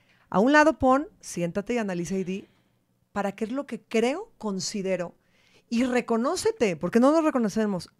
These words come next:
que soy mejor. Si las dos conjugan,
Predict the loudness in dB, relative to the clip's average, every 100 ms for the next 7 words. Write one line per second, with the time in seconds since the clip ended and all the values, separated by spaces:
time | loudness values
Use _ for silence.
0 | _ -2 2 2 4 4 2 2 -2 -2
1 | -10 _ _ _ _ _ _ _ _ _
2 | _ _ _ -20 -4 -2 0 -2 -4 -6
3 | -8 -10 -8 -8 -10